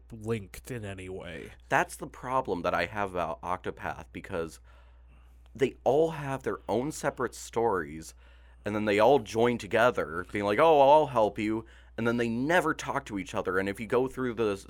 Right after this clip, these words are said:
Speaker 2: story of, like, one of them, it's the party members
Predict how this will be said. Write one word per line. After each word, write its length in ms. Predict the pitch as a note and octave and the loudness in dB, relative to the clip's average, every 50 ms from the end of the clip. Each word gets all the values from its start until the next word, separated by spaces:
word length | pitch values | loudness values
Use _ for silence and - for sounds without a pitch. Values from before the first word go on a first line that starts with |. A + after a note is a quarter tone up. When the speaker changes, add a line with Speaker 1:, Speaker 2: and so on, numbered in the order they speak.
| - - | -20 -18
Speaker 2:
story 360 | - - - B2+ A#2+ A#2+ A#2+ A2 | -16 -6 -2 0 2 2 2 0
of, 60 | F#2 | 0
like, 180 | A2+ G2+ F2+ F2+ | -2 -4 -4 -6
one 240 | G2 G2 A2 A#2 A#2+ | -4 -2 0 0 0
of 80 | G#2+ | 0
them, 320 | F#2+ F#2 E2+ E2 E2+ E2+ - - - - - - - - - - - - - - - - - - - - - - - - - - - - - - - - - - - - - - - | -2 -2 -2 -4 -6 -10 -12 -14 -20 -20 -20 -20 -20 -20 -20 -20 -20 -20 -20 -20 -20 -20 -20 -20 -20 -20 -20 -20 -20 -20 -20 -20 -20 -20 -20 -20 -20 -20 -20 -20 -20 -20 -12 -4 -2
it's 260 | C3 C3 - - - - | -2 -2 -2 -8 -12 -12
the 400 | C3+ A2+ G#2 B2+ B2 A#2 A#2 G#2+ | -14 -4 0 2 4 4 2 2
party 340 | F#2+ - - C3+ C3 C3 B2+ | -2 -4 -2 0 0 0 0
members 340 | B2 A2+ A2+ A2+ A2+ A2 | 0 -2 0 -2 -4 -4